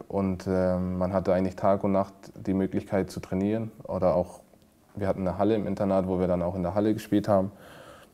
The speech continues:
und, äh, wurden auch in der Schule betreut und, ähm, also für mich war das eine unheimlich schöne Zeit und, ähm, ja, ich, es war auch eine wichtige Phase für mich in meinem Leben und ich, ähm, glaube auch, dass ich ohne,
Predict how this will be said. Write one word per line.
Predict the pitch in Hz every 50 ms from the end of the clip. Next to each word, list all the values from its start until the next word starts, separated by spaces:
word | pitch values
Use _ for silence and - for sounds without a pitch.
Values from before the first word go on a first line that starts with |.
| _ _ _ _ _ -
und, | - 104 104 101 101 98 -
äh, | 107 101 101 98 98
wurden | 107 107 107
auch | 101
in | 110 104
der | 101
Schule | - - 135 135 135
betreut | 123 117 107 113 110 113 110 110 110 107 107
und, | 104 - 101 101 98 98 95 - 104
ähm, | 98 98 98 98 98 95 98 - - - - - _ _ _ _ _ _ _ _ _ _ _ - - - -
also | - 107 101 107
für | 95 110 107
mich | 107 117 120 - - - - -
war | 101 101
das | 101 101 101
eine | 107 98
unheimlich | 92 101 104 104 101 101 98 -
schöne | - 104 107 113 110
Zeit | - 120 120 123 123 - - - - - - - - - - - - - _ _ _ _ _ -
und, | - 104 98 95 95 92 92 90 -
ähm, | 95 95 95 95 92 92 92 92 92 92 92 92 95 - _ _ _ _ _ _ _ _ _ _ _ _ _ _ - _ _ - -
ja, | - - - -
ich, | - - - - - - - 107
es | 107 -
war | 101 95 95
auch | 101 98 - - - - - - -
eine | 101 101 95
wichtige | 101 98 - 98 95 98
Phase | - - 95 98 101 104 95
für | - 107
mich | 101 104 101
in | 107
meinem | 101 98 95 95
Leben | 95 92 95 92 92
und | 90 92 92 90 - - - _ _ - - _ _ _
ich, | - - - - - - - - -
ähm, | 90 90 90 95 95 -
glaube | - 92 87 90 92 92
auch, | 90 -
dass | 95 90 92
ich | - 95 92
ohne, | 90 90 92 95 92 92